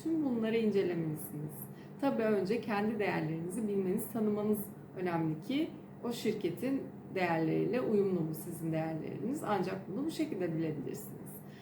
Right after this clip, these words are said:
Değerlere örnek vermek gerekirse neyi kastediyorum? Özgürlük, özgünlük, sevgi, saygı, yardımseverlik, yaratıcılık,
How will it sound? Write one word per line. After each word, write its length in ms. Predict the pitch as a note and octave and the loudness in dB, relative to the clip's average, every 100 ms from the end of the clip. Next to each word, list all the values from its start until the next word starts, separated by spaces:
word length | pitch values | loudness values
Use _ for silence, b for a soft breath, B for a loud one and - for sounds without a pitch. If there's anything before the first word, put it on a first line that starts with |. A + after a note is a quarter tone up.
| B - | B -2
Değerlere 460 | C4+ D4 E4 F4 E4+ | 0 2 2 4 6
örnek 380 | D#4+ D#4 D#4+ | 6 6 4
vermek 440 | C#4 C#4 C#4 D#4 - | 4 4 4 0 -2
gerekirse 760 | B3+ C4 D4 C4+ - G3 C4 - - - - | -2 0 0 -2 -2 -2 -2 -6 -12 -16 -6
neyi 200 | A3 A3+ | -2 -2
kastediyorum? 760 | - F3 - F3+ D3+ D3+ D3+ F#3+ - | 0 -2 -2 -2 0 0 0 -2 2
Özgürlük, 680 | G#3 G3 F#3 G3 F#3+ F#3 F#3 - - | 4 6 6 4 6 4 2 -2 -4
özgünlük, 680 | F#3 F3+ F3 F#3 F3+ F3+ F3+ - - B B B B - - - | 0 0 2 2 4 2 -2 -10 -14 B B B B -14 -12 0
sevgi, 640 | G#3+ G#3 G3+ F#3+ G3+ G#3 - | 4 4 4 6 6 6 2
saygı, 600 | G3 F3 F3 E3+ E3+ E3+ | 0 0 0 2 0 2
yardımseverlik, 1040 | E3+ E3+ E3+ E3+ - F#3+ F3+ F3+ F3 F#3 - | 0 0 -2 -2 -2 0 2 2 0 0 0
yaratıcılık, 720 | F3 F3+ G#3+ F#3+ F#3+ F#3 | 0 0 -2 2 2 2